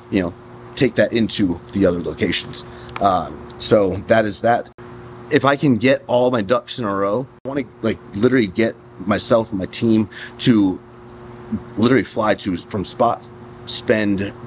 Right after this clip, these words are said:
s-, I don't know, say we have different phases. Say we do five round trips of this entire, like, thing. Right? It'd be, whoa, okay, now we know exactly what we need to do. We have the connections in each city. This, this, this, we're staffing,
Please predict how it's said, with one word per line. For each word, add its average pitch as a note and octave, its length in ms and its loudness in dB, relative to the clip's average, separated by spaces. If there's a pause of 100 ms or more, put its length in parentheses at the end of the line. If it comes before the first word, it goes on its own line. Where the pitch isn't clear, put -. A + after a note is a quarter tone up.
(160)
s-, - 160 -4
I - 140 -4
don't D2 100 -4
know, C#2+ 80 -10
say F#2 420 0 (280)
we A#2+ 100 6
have B2+ 120 4
different A#2 280 -2
phases. F2+ 320 0
Say B2 140 4
we A#2+ 120 2
do A#2+ 160 4
five A2+ 500 0
round A2 260 0
trips - 300 -2
of G#2+ 80 -2
this G#2 140 -2
entire, G#2 380 0
like, F2+ 220 -4 (320)
thing. F2 240 2
Right? F2+ 60 0 (100)
It'd B2 120 2
be, A2+ 180 6 (200)
whoa, B2+ 400 2 (320)
okay, B2 240 2
now A#2 200 2
we A#2+ 100 2
know A#2+ 140 2
exactly A2+ 380 -2
what G#2+ 60 0
we A2+ 80 4
need G#2 140 2
to G2 60 -8
do. C#3 200 4
We A#2 120 4
have A2 100 0
the F#2 80 -6
connections A2 500 -2 (300)
in G2+ 280 4
each - 340 0 (100)
city. C3+ 360 4 (180)
This, F#2+ 260 -4
this, F#2 240 -2 (100)
this, F#2+ 220 -4
we're G2+ 60 -4
staffing, A#2 640 0